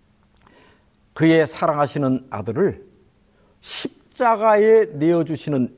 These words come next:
일은 성부 하나님께도 결코 쉬운 일이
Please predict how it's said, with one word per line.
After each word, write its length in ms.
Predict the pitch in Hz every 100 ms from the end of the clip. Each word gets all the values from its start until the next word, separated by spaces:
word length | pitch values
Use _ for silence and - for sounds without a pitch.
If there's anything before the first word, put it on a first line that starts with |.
| _
일은 500 | - 101 156 156 143 240 _ _ _ _ _ _ _ _
성부 800 | - - 262 269 233 262 254 -
하나님께도 920 | - 247 220 214 214 202 196 190 -
결코 540 | - 220 - - 262
쉬운 340 | 254 - 339 240
일이 260 | 240 240